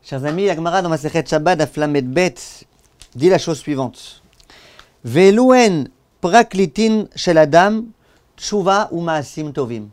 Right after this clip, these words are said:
Voilà qui seront les défenseurs de l'homme, plus tard, la tshuva, le repentir,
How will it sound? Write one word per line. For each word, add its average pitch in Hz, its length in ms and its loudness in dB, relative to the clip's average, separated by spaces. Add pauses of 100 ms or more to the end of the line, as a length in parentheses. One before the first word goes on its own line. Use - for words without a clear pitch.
(880)
Voilà 226 320 0
qui 240 140 -8
seront 196 560 -4 (520)
les 160 100 -2
défenseurs 190 560 -2
de 185 80 -4
l'homme, 226 340 -2 (460)
plus - 160 -10
tard, 185 380 -2 (840)
la 185 200 6
tshuva, 214 500 2 (540)
le 151 100 -4
repentir, 190 560 -4